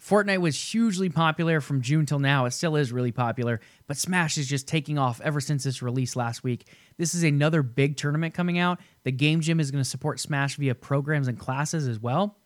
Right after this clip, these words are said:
So if you wanna get to know some of those coaches who might help you improve in Smash,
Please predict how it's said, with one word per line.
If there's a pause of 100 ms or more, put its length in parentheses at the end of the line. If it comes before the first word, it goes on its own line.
So
if
you
wanna
get
to
know (220)
some
of
those
coaches
who
might
help
you
improve
in
Smash,